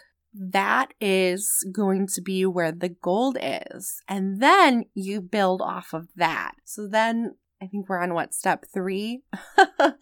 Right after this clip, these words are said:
Okay, so step number three is a little unconventional, but it's a crucial part in the process, because this is going to help you drill down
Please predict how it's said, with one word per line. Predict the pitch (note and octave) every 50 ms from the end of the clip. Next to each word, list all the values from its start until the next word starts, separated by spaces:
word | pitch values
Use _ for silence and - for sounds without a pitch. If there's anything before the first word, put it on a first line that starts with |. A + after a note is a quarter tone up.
| _ _ -
Okay, | C4 B3+ - G#3+ F3+ - - - - _
so | - - G#3+ G3+
step | - - - C4+ E4+ F4+ -
number | F#4+ F#4 E4+ F4+ F4+ E4
three | - - C#4 B3 C4 B3 A3+ A3+ A#3 A3+ A#3+ - _ _ _ _ _ _ _ _ _ _
is | G3+ A#3+ A3+ G#3
a | A#3+
little | A#3 A3+ A3 G#3+ A#3 B3+ C4 C#4+ C#4+ C#4+ C#4 C#4 C#4 C#4 C4+ - - _ -
unconventional, | B3 B3 A#3+ - - A3 G#3+ F#3+ F3+ D3+ - D#3 - - F#3 E3 D2 B1+ - - - G#3 - _
but | - - A3 G#3+
it's | A#3 G#3+ - - - - _ -
a | F#3+
crucial | G3 - - - - B3 A#3+ A#3 - - - B3 G#3+ F#3+ F3 - - _ _ _
part | - - - G#3 F#3+ E3+ D#3 C#3+ - - - - - - _ _ _ _ _ -
in | F#3 F#3 F3
the | C3+ -
process, | - - G3 E3+ D#3 F#3 F#3+ - - C3+ F#2+ D2+ - G3+ - - - - - - _ _
because | G3+ G3 - A3 G#3+ F#3+
this | G3+ A#3 - -
is | A#3+ G#3+ -
going | - G3+ F#3 F3 F3 E3
to | - G3
help | - - - F#3 F3 F3+ -
you | F3 F3 F#3+
drill | F#3 - - D#3+ D#3 D3 D#3+
down | F3 F3 D#3+ D#3 D3+ E3 D#3